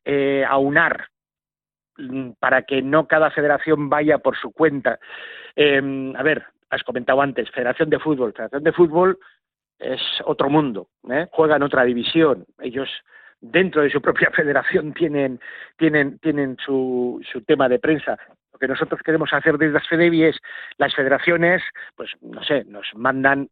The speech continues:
pues, eventos, eh, eh, ligas, etcétera, todo lo que ellos consideren, eh, que es importante para ellos. Y nosotros, a su vez, os los volcamos a vosotros, eh, les hacemos ese pr-,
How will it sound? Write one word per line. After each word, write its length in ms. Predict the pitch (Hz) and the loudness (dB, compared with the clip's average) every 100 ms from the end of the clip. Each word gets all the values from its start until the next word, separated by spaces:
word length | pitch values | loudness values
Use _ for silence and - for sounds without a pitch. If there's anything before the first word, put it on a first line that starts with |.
| _ | _
pues, 220 | 127 117 113 - | -12 -12 -8 -4
eventos, 680 | 123 156 151 160 151 151 - | 2 2 2 4 4 4 0
eh, 260 | 143 123 123 120 120 123 123 - - - | -4 -4 -6 -8 -14 -16 -20 -20 -20 -12
eh, 560 | 120 117 117 117 120 120 | -10 -6 -2 2 2 0
ligas, 520 | 120 156 160 165 151 - | 2 2 4 4 2 -2
etcétera, 400 | 143 - - 143 - | -8 -2 -2 -2 0
todo 220 | 208 202 | 4 4
lo 120 | 196 | 2
que 100 | 170 | 2
ellos 220 | 170 160 - _ - | 2 0 -2 _ -2
consideren, 760 | 170 151 - 160 190 190 214 - - - - - | -2 0 0 2 4 2 -2 -10 -20 -20 -20 -4
eh, 600 | 139 131 127 127 - - | -2 -2 -4 -6 -10 -18
que 200 | - 123 123 | -8 -8 -6
es 160 | 143 160 | -6 -6
importante 440 | 139 135 147 147 | -2 0 2 0
para 200 | 135 127 | 2 0
ellos. 220 | 123 117 - | 0 -4 -2
Y 140 | 208 | 0
nosotros, 480 | 196 180 185 175 156 | 2 0 0 -2 -2
a 80 | 156 | -2
su 160 | - 160 | 0 2
vez, 160 | 170 - _ | 2 0 _
os 200 | 180 139 | 0 4
los 200 | 143 127 | 2 2
volcamos 600 | 123 131 143 165 156 - | 0 0 0 -2 -2 -2
a 60 | 139 | -2
vosotros, 540 | 135 180 165 185 196 - - - - - - - | 0 0 2 0 0 -8 -20 -20 -18 -18 -20 -2
eh, 320 | 143 147 151 | 2 4 2
les 180 | 156 139 | 0 -2
hacemos 360 | 147 202 208 175 | 0 0 0 0
ese 180 | 180 170 | 0 0
pr-, 100 | 156 | 0